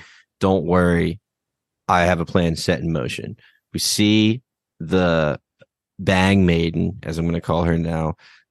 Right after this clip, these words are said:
cut Vizimir's throat. Philippa was ready. She knew Radovid was there. So what does she do? She picks up the crown, puts it on Radovid. Now we got King Radovid of Redania.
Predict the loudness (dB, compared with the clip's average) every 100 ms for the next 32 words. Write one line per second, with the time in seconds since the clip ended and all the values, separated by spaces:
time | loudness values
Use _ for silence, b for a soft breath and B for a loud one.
0 | -10 0 2 2 0 -4 0 0 2 2
1 | 2 0 -2 0 2 2 -2 _ _ _
2 | _ _ _ -4 -2 0 0 0 0 -4
3 | _ -8 -4 -4 -2 2 2 2 0 -2
4 | b b -16 -4 0 2 2 4 4 4
5 | 4 2 2 0 -2 -4 -2 -2 -2 0
6 | 0 2 0 -2 0 0 0 0 0 2
7 | -2 -2 -6 -4 0 2 2 0 -2 -2
8 | -2 0 2 0 0 -2 -4 -2 0 2
9 | 2 2 0 0 -2 2 2 2 2 0
10 | -2 -2 -6 -6 -6 -6 -6 -8 -10